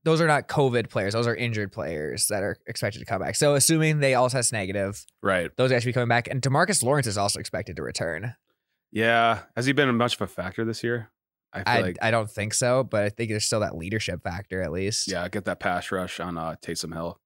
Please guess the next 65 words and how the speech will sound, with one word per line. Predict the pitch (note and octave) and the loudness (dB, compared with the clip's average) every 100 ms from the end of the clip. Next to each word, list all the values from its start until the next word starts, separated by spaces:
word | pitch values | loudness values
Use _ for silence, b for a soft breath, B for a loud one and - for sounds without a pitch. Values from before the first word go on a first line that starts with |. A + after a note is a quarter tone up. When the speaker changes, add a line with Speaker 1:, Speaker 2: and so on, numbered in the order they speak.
| _ _ _ _ | _ _ _ _
Speaker 1:
Yeah, | F#3+ D#3+ - | 2 2 2
it, | C#3+ C3 | -2 2
it | D#3 | 2
is | D#3 C#3+ | 4 4
looking | D#3 D3 | 2 2
like | C3+ | 2
it's | |
gonna | C#3+ | 0
be | C3+ | 0
Taysom | B2+ C3+ B2+ B2 | 0 0 0 0
Hill. | B2 B2+ | 0 2
Zeke | A#2+ C#3 D3+ D3 | 4 4 2 2
is | C3+ | 0
expected | B2+ C3 A#2+ B2 | 2 0 0 -2
to | A#2 | 2
sit | - A#2+ A#2+ _ A2+ | 2 2 -2 _ -2
as | A#2+ | -2
of | A2+ | 0
right | A2 A2+ | 0 -2
now. | A2+ A2+ A#2+ C#3 G2 | -2 -2 -2 -6 -10
Speaker 2:
Okay. | F#2+ E2 G#2+ _ | -6 -6 -8 _
Speaker 1:
Just | A2 | -6
because | A2 A#2+ G#2+ G#2 | -2 2 2 2
they're | G#2+ | 0
gonna | G#2+ | 0
try | G#2 G#2+ | 0 0
and | G#2+ | 2
rest | G2+ G#2 A2+ | 2 0 0
him | |
up, | G2+ G2 - | 0 -2 -2
I | G2+ | -4
think, | F#2+ G2+ | -4 -4
for | G2 F#2 | -4 -2
this | G2 - | -4 -4
playoff | A2 F#2+ F#2+ - | -2 -2 -2 -2
push. | G2+ G#2 - | -2 -2 -6
But | G#2+ | -2
they | C3 | 0
gotta, | C4+ D4+ | 2 0
gotta | C#3 D3 | 0 0
be | B2+ G#2+ | -2 -2
careful | A#2+ A#2+ A2 | -2 0 -2
because | F#2+ G#2 G#2 G2+ | -4 -2 -2 -2
that | G#2+ D3+ | 0 0
division | D3 C3+ A#2+ | 2 0 0
is | G#2+ | -2
not | G#2+ G2+ | 0 2
a | |
lock | G2 F#2+ - | 2 0 -2
for | G2+ | -8
them | D2 | -8
anymore. | D2+ D2 D2+ D2 | -8 -8 -8 -4
They've | A2+ | -2
had | C#3+ | 0
a | B2+ | 2
rough | B2 A#2 | 2 0
November, | A#2 G2+ A2 A2+ A2 - _ _ _ | -2 -2 -2 -2 -2 -4 _ _ _
and | A2 | -4
Washington | A2 A2+ B2 C#3+ B2 | 2 4 4 2 0
and | A2 | 0
Philadelphia | A2+ G2 G2 G2 D2 | 0 2 0 -2 -4
have | - | -8
had | G2+ E2 | -8 -6
good | F#2+ F2 | -6 -6
Novembers. | F2+ D2+ C#2 D2+ B1 - - | -6 -8 -8 -6 -4 0 0